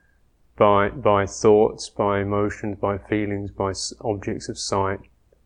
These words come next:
sound, touch, taste. So it's, uh, it's remarkable that there's any, any degree of attention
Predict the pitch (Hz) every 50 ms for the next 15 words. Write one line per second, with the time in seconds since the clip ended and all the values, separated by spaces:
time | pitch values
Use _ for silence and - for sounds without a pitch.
0 | _ _ - - - 101 98 98 95 98 98 98 - - - 101 98 - - -
1 | - - - - 123 110 101 101 - - - - - - _ _ _ _ _ _
2 | _ _ _ _ _ _ _ _ _ _ _ _ _ _ _ _ - 110 101 95
3 | 98 104 - - 123 117 110 - - - 107 98 98 95 90 - - - - _
4 | _ _ _ _ _ _ _ _ _ _ - 135 127 117 - - - - 131 123
5 | 113 123 120 120 120 - - 120 101 101 95 98 101 101 107 - 113 104 101 104
6 | 107 113 110 110 107 - - - _ _ _ _ _ _ _ _ _ _ _ _
7 | - 123 120 113 113 113 101 - 113 - - 113 110 107 104 107 107 - 110 104
8 | 104 104 104 - - - - - - 160 175 180 151 - - 120 104 -